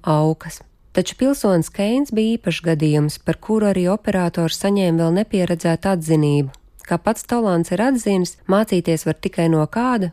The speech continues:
kurš neko vēl nezina, un tieši tāds bija Orsons Velss.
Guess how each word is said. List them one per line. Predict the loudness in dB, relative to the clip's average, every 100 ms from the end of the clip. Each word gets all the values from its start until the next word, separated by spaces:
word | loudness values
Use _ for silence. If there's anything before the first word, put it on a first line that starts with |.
| -4
kurš | -4 -2
neko | -2 0 0
vēl | 2 2
nezina, | 2 2 0 -2 -4 _ -4
un | -2 0
tieši | 0 0
tāds | -2 -2 0
bija | 0 0
Orsons | -2 -2 -2 0 0
Velss. | 0 -2 -8